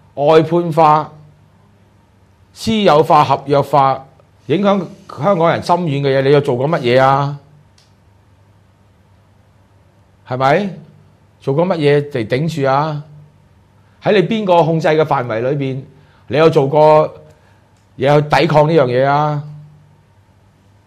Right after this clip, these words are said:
係咪？都未計嗰啲啦，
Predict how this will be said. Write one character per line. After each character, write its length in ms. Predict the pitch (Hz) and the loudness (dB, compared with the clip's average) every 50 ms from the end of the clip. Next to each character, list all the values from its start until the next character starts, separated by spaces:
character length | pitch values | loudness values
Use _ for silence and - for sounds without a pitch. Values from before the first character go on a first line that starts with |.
| _ _ _ _ _ | _ _ _ _ _
係 100 | - 117 | -12 -6
咪？ 340 | 120 123 135 156 208 214 190 - - - _ _ _ _ _ _ _ _ _ _ _ _ - | -2 0 0 0 0 -4 -8 -14 -18 -20 _ _ _ _ _ _ _ _ _ _ _ _ -4
都 100 | - 208 | -4 0
未 140 | 185 151 139 | 0 2 2
計 180 | 156 147 143 | 2 2 2
嗰 80 | 147 151 | 2 0
啲 140 | 156 165 160 | 0 0 -2
啦， 140 | 143 135 | -2 -2